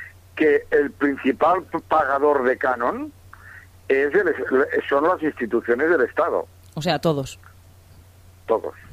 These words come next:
Speaker 2: <laughs>
Speaker 1: Entonces, a partir de aquí, estamos en una situación desde hace meses de absoluto bloqueo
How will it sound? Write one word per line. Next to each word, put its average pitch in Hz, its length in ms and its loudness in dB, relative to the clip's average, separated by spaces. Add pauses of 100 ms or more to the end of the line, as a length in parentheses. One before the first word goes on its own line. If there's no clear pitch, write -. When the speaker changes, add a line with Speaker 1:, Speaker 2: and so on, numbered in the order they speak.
Speaker 2:
<laughs> 139 500 -8
Speaker 1:
Entonces, 135 520 0 (340)
a 135 140 -4
partir 151 360 0
de 208 120 4
aquí, 240 400 -2 (220)
estamos 160 580 -2 (800)
en 147 180 2
una 185 200 0
situación 180 560 0
desde 127 340 2
hace 135 400 0 (280)
meses 185 580 0 (500)
de 131 320 0
absoluto 147 640 0
bloqueo 175 640 0